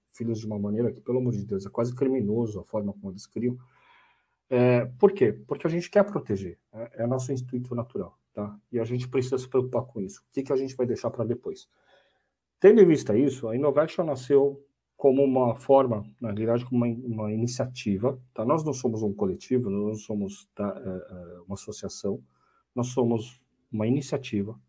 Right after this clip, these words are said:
que envolve algumas associações, entidades, tá? É, pessoas físicas e pessoas jurídicas também, tá? Empresas também, algumas corporates estão junto, tá? Que a gente tinha essa preocupação em criar um mecanismo de desenvolvimento sustentável pro Brasil.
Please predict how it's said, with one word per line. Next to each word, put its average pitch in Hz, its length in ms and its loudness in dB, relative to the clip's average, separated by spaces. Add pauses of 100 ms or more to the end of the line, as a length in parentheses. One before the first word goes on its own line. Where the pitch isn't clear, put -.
(320)
que - 120 -6
envolve 117 280 4
algumas 120 520 2
associações, 104 760 -4
entidades, 107 720 -4 (100)
tá? 95 200 -8 (540)
É, 143 160 2
pessoas 139 400 0
físicas 139 480 2
e 123 40 2
pessoas 123 320 -2
jurídicas 104 520 -2
também, 95 380 -8
tá? - 180 -10
Empresas 113 500 2
também, 98 200 -6
algumas 101 260 -6
corporates 110 420 -6
estão 92 160 -12
junto, 110 380 -6 (340)
tá? 98 140 -14 (420)
Que - 60 4
a 147 40 8
gente 170 200 4
tinha 208 220 4
essa - 180 4
preocupação 127 520 -2
em 151 100 -6
criar 151 420 0
um 117 520 0
mecanismo 107 460 -4
de 104 80 -6
desenvolvimento 107 480 -2
sustentável 110 600 -6
pro - 120 -16
Brasil. 104 380 -6